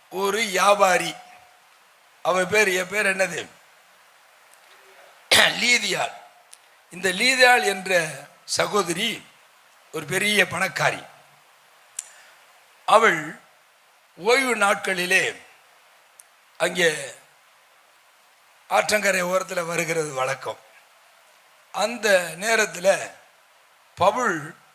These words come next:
பிரசங்கம் பண்ணி கொண்டிருந்தார். பிரசங்கம் பண்ணிக்கிட்டு இருக்கும் பொழுது, "லீதாள் இருதை கர்த்தர் திறந்தார், திறந்ததுனால இயேசுவை ஆண்டவர் என்று ஏற்றுக்கொண்டாள்." அல்லேலூயா.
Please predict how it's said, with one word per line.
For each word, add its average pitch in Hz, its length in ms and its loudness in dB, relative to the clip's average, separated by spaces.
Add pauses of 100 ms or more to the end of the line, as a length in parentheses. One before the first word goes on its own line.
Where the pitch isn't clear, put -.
(160)
பிரசங்கம் 196 440 -2
பண்ணி 175 180 -4
கொண்டிருந்தார். 135 640 -10 (840)
பிரசங்கம் 233 440 0
பண்ணிக்கிட்டு 220 340 -2
இருக்கும் 190 200 -6
பொழுது, 185 480 -4 (720)
"லீதாள் 226 640 2
இருதை 196 400 -6
கர்த்தர் 180 500 -4
திறந்தார், 165 640 -4 (760)
திறந்ததுனால 220 640 4
இயேசுவை 208 720 0 (640)
ஆண்டவர் 190 520 0
என்று 170 240 -12
ஏற்றுக்கொண்டாள்." 143 640 -6 (120)
அல்லேலூயா. 175 720 2